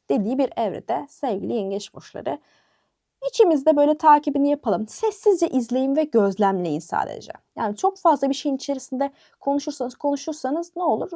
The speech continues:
Siz çok fazla orayı gözlemleyemezsiniz. Ama insanlar çok, siz sessiz kalırsanız insanlar konuşmaya başlar. İnsanlar konuştukça ve siz de çok fazla şey yapmadıkça, kısa cevaplar verdikçe falan filan o kişi kendini açık etmeye başlar.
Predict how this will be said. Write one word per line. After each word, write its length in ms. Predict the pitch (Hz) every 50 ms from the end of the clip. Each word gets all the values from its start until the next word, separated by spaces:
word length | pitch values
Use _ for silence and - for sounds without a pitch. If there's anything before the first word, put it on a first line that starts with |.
| - -
Siz 320 | - 381 349 - - - -
çok 200 | - 381 381 -
fazla 240 | - 330 302 294 330
orayı 240 | 311 294 302 302 254
gözlemleyemezsiniz. 840 | 254 240 240 220 240 226 220 214 214 208 196 170 180 - - 185 -
Ama 140 | 330 370 349
insanlar 500 | 254 254 - - 285 277 285 320 339 339
çok, 260 | - 320 - - -
siz 220 | - 370 359 - - -
sessiz 360 | - - 277 247 - - -
kalırsanız 440 | - 214 202 196 202 294 320 339 277
insanlar 400 | 247 220 - 247 262 302 311 -
konuşmaya 460 | - - 196 190 180 - 180 175 165
başlar. 340 | - - - - - - - _ _ _ - - _ _ _ -
İnsanlar 420 | 247 233 - 330 349 381 381 381
konuştukça 760 | - - 233 240 240 240 _ - 226 - - - 180 - - - _ _ _ _ _ _ _ - -
ve 60 | 370
siz 180 | - 381 349
de 60 | 349 349
çok 220 | 349 339 349 _
fazla 380 | - 330 311 320 339 330 - - 302
şey 160 | - - 330
yapmadıkça, 580 | 320 320 320 - 247 196 185 190 - - 196 -
kısa 340 | - 269 - - 302 277 240
cevaplar 460 | 226 208 180 170 - - 170 175 165
verdikçe 360 | 156 165 185 202 - - 170
falan 340 | - - 226 220 196 196 208
filan 200 | 262 302 339 - -
o 100 | 339 320
kişi 220 | - 302 - - -
kendini 300 | - 262 262 285 320 - -
açık 300 | - 220 - - - -
etmeye 340 | 180 - - - - - -
başlar. 420 | - - - - - - - -